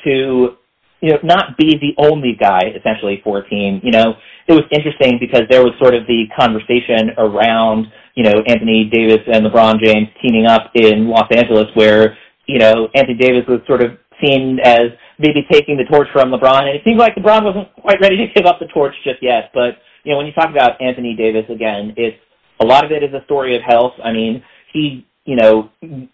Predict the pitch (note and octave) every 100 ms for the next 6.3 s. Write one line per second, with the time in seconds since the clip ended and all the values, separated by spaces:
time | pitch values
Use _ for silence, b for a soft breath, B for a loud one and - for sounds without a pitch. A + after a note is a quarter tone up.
0 | _ C#3+ C3 B2 A#2+ _ _ _ _ -
1 | E3+ D#3+ D3 D3+ F3 D3+ D3+ C#3 B2+ B2+
2 | - C#3+ C#3+ C#3+ C#3 C3+ C3+ C#3 C#3 -
3 | F3+ B2+ A#2+ B2 - A2+ A#2 A2+ A2 A#2
4 | A#2 A#2 - G#2+ A#2 A2+ A2 A2 - G2+
5 | A2 A2+ - G#2 A2 A2 G#2 G#2+ G2+ -
6 | A2 G#2+ G#2